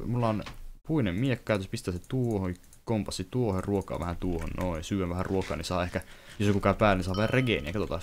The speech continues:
kuusikymmentäkolme, kuusikymmentäkahden blokin päässä on kyllä lähin pelaaja. Eli ei, ei kyllä kovin kaukana todellakaan. Tää mittarikin pyörii viikon viimeistä päivää. Ei nyt löyty taas yhtä. Mulla on niinku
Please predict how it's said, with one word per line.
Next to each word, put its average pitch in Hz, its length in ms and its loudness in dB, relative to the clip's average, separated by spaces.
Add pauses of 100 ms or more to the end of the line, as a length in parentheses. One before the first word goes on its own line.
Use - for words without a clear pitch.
kuusikymmentäkolme, 143 560 4
kuusikymmentäkahden 123 720 0
blokin 80 280 -4
päässä 85 220 -2
on 85 80 -4
kyllä 90 140 0
lähin 87 240 -2
pelaaja. 80 400 -2 (100)
Eli 82 80 -4
ei, 98 220 -2
ei 101 140 -2
kyllä 101 140 -4
kovin 101 320 2
kaukana - 340 -4
todellakaan. 82 520 -2
Tää 92 160 0 (220)
mittarikin 101 520 2
pyörii 90 360 2
viikon 92 300 -2
viimeistä 92 500 0
päivää. 73 360 -2 (480)
Ei 202 60 10
nyt 202 140 8
löyty 127 200 8
taas 113 300 8
yhtä. 101 200 0
Mulla 131 220 0
on 147 80 0
niinku - 240 -2